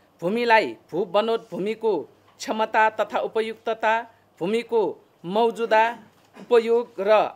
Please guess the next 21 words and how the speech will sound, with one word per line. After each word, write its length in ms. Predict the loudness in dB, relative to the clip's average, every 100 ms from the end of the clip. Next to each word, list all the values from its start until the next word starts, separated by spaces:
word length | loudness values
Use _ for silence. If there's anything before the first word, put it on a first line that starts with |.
| 0
आवश्यकताको 680 | 0 0 -8 -2 -2 0 0
आधारमा 680 | 0 0 -2 -2 -4 -8 -8 _ _ -12
कृषि 280 | -10 -8 -10
क्षेत्र, 520 | -6 -6 -2 -2 -4 -8 _ _
आवासीय 520 | -2 2 0 0 -4 -4
क्षेत्र, 580 | -4 -8 -4 -4 -4 -10 _ _
व्यावसायिक 600 | 0 2 0 0 0 -2
क्षेत्र, 500 | -8 -12 -8 -6 -6 -8 _ _ 0
औद्योगिक 560 | 0 2 -2 -4 -10
क्षेत्र, 520 | -8 -10 -6 -6 -6 -8 _ _
खानी 300 | -2 0 0
तथा 360 | -4 -4 -2 -4
खनिज 400 | -6 -8 -8 -8
क्षेत्र, 500 | -8 -10 -6 -6 -6 -10 _ _ -6
वन 300 | -2 -2 -4
क्षेत्र, 540 | -8 -8 -6 -4 -4 -6 _ _ -8
सार्वजनिक 760 | 2 4 4 2 -2 -2 -6
उपयोगको 680 | -4 -2 0 0 -2 -8 -8
क्षेत्र, 600 | -8 -8 -8 -4 -4 -4 _ _ -14
सांस्कृतिक 760 | -4 -2 -2 -6 -10 -10 -14 -6
तथा 340 | -6 -2 -2